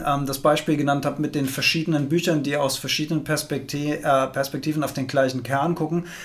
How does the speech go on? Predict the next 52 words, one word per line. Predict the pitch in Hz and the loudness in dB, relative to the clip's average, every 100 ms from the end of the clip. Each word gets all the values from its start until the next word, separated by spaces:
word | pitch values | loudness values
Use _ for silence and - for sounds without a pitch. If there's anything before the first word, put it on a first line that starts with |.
| - | -8
Ich | 143 135 | 0 4
merke | 165 180 175 | 8 8 6
immer, | 175 208 254 302 220 139 127 131 | 4 10 10 12 10 8 4 0
wenn | 151 170 | 2 2
ich | 165 | 2
mich | 175 170 - | 2 2 2
mit, | 165 165 - - | 0 -2 -8 0
äh, | 151 | 0
solchen | 139 170 170 170 | 4 2 2 -2
Inhalten | 180 180 185 180 175 | 0 4 4 4 2
beschäftige, | 165 - 180 - 202 202 240 247 | 2 4 2 2 -4 0 0 2
dass | - 151 | 0 0
ich | 170 - | 0 0
mir, | 175 175 175 | 0 0 0
dass | 160 - | 0 0
es | 170 - | -2 0
mir | 185 180 | 0 2
in | 214 233 202 | 6 6 8
dem | 202 240 | 8 8
Moment, | 233 220 233 220 175 | 8 8 8 6 4
wo | 156 | 2
ich | 165 | 2
das | 170 - | 0 -4
gerade | 160 156 156 | 4 4 6
lese | 156 208 208 175 | 4 4 4 0
und | 160 | -2
tue, | - 208 196 214 254 - - - - - - - _ - | 0 2 4 4 2 -4 -16 -14 -16 -16 -20 -20 _ 6
mich | 208 202 - | 12 12 10
auch | 220 233 214 | 6 6 8
wieder | 226 233 | 8 10
in | 196 202 | 10 8
diesen | 208 202 | 8 4
Zustand | - - 220 - 214 202 - - _ _ _ - | 2 4 4 6 6 6 2 -18 _ _ _ -10
hineinzieht | 160 190 190 196 185 220 226 - 185 147 - | -2 4 8 10 10 10 8 6 6 4 2
und | 147 131 | -6 -4
mich | 165 - | 0 2
auch | 175 | 2
daran | - 147 151 | 6 8 8
erinnert, | 151 147 214 240 - | 6 4 6 6 6
genauso | 180 156 180 262 240 220 | 6 8 10 10 6 2
wie | 196 | 4
ich | 196 | 4
merke, | 175 185 190 180 | 8 8 8 4
dass | 170 | 2
wenn | 170 | 2
ich | 175 170 | 0 0
mich | 151 | 2
längere | 160 208 233 202 | 6 6 4 2
Zeit | - 180 170 | 6 6 6
nicht | 175 214 220 | 6 6 6
damit | 247 240 254 | 4 4 2
beschäftige, | 240 - 214 208 - 170 175 208 | 0 0 2 0 -2 2 6 6